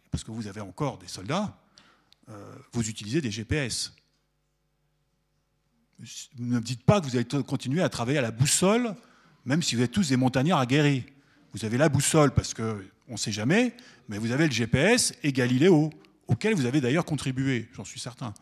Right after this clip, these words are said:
Il faut, faut aller voir un peu, mais je, bon. Donc, euh, et, et il y a du militaire. Le problème de l'espacial, c'est que vous avez parfaitement raison, il y a toujours du militaire. Et il y a toujours du civil, il y a un mélange de tout ça. Mais, euh,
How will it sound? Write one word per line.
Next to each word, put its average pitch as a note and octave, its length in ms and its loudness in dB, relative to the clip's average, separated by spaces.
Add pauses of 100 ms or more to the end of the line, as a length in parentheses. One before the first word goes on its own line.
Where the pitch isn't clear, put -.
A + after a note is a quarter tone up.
(260)
Il - 40 -20 (220)
faut, G2+ 160 -14
faut - 160 -12
aller G#2 100 -8
voir A2 240 -2
un A2 80 -4
peu, F3+ 180 4
mais G#2+ 220 -6
je, G#2 80 -14 (220)
bon. G2 120 -16 (140)
Donc, C#3+ 240 -8 (640)
euh, G2 240 -12 (160)
et, A#2 60 -4
et B2 160 -6
il A#2 80 -4
y C3+ 80 0
a C#3+ 40 0
du B2+ 120 0
militaire. C3+ 420 0
Le A2+ 80 -6
problème D#3+ 220 2
de C3 60 6
l'espacial, A#2+ 520 0
c'est - 120 -4
que - 120 -4
vous A2+ 160 -2
avez A#2+ 120 -2
parfaitement - 460 -2
raison, E3 420 0
il B2+ 60 -8
y A2 40 -6
a A2 40 -4
toujours F3 200 -4
du C3 100 -4
militaire. A#2+ 500 -6 (1300)
Et B2+ 40 -4
il - 20 -2
y A2+ 40 -4
a G#2+ 40 -6
toujours C#3+ 160 -4
du C3 80 -4
civil, C#3 300 -6
il C#3 60 -2
y A2+ 40 -2
a A2 60 -4
un - 20 -6
mélange B2+ 260 -2
de A2+ 60 -8
tout A2 140 -12
ça. F#2+ 200 -14 (2250)
Mais, D#3 320 -2 (800)
euh, - 80 -20